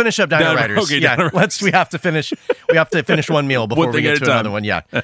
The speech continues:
Speaker 1: have to finish our Brussels sprouts before we get to dessert.
Speaker 2: Okay, okay, okay,
Speaker 1: Yeah.
Speaker 2: okay.
Speaker 1: So last we left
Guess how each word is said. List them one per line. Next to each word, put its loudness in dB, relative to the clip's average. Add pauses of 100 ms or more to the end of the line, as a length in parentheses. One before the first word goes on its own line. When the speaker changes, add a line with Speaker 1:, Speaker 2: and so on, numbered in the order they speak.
(140)
Speaker 1:
have -4
to -6
finish -4
our -2
Brussels -6
sprouts -6
before -10
we -6
get -8
to -16
dessert. -6
Speaker 2:
Okay, -2
okay, -6
okay, -12
Speaker 1:
Yeah. -2
Speaker 2:
okay. -10 (320)
Speaker 1:
So -4
last 0
we -4
left -2